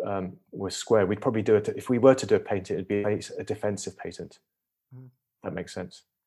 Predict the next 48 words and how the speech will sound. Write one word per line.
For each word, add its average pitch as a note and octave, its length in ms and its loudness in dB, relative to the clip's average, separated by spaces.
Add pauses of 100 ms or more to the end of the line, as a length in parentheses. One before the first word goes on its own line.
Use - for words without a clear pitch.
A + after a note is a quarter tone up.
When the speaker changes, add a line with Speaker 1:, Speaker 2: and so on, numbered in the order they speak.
(240)
Speaker 2:
Yeah. G#2 80 -12
Speaker 1:
So A2+ 120 2
we've A#2 180 4
painted C#3 360 4
it G2+ 100 6
so, - 120 -2
so A2 360 0
no G#2+ 200 2
commercial G#2 440 -2
company G2 380 -6
can F#2+ 160 -8
then F#2 300 -8
say - 220 -6
it's D#2 120 -8
theirs, F#2+ 340 -6
et - 100 -20
cetera. - 320 -14 (580)
Speaker 2:
Yeah, G#2 200 -12 (160)
th-, E3+ 120 -14
there F3 120 -2
are A3+ 60 -4
people G3 260 -8
who D#3+ 80 -8
make D#3 200 -4
a D3+ 40 -4
living C#3 440 -6 (140)
out A#2+ 180 -6
of, A2+ 200 -8
like, A2+ 220 -8 (200)
patent C3 300 -6
trolling, G#2 280 -10
by G2 160 -12
the G2+ 80 -16
way. G2+ 220 -18 (600)
So, G#2+ 400 -10 (320)
yeah. G#2+ 220 -12 (160)
Speaker 1:
Well, B2 100 12
yeah, G#2+ 140 10
you, G#2+ 220 4
there, A2+ 160 6
there's A2 240 0
a A2+ 40 2
company A2+ 360 0
in G#2+ 80 2
London G#2 480 2 (120)
who A2 80 -8
has G#2 220 -4
a, G2+ 220 -2